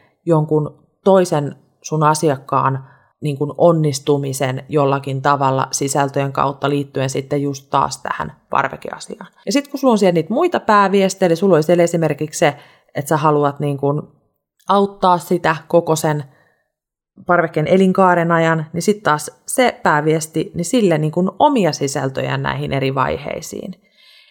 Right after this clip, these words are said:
Eli tavallaan loppujen lopuksi sulle rakentuu jokaisesta pääviestistä, eli jokaisesta aiheesta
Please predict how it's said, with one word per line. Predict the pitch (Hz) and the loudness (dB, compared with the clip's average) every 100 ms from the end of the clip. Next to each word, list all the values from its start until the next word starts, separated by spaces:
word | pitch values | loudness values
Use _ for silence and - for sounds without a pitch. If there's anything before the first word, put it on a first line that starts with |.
| - | -2
Eli | 165 165 | 0 2
tavallaan | - 254 285 220 190 185 | 2 4 4 6 4 4
loppujen | 151 - 185 | 2 2 2
lopuksi | 202 202 175 | 2 0 -4
sulle | - 185 | 2 2
rakentuu | 196 269 277 202 160 156 151 156 | 4 2 2 0 0 0 0 2
jokaisesta | 254 277 - 185 165 156 165 | 2 2 2 2 0 -2 -4
pääviestistä, | - 240 220 165 185 160 139 - - | 0 2 4 4 2 2 -2 -8 -2
eli | 180 | 2
jokaisesta | 214 262 214 165 165 - | 2 2 0 0 -2 0
aiheesta | 277 220 156 139 135 - | 2 2 0 -4 -4 -2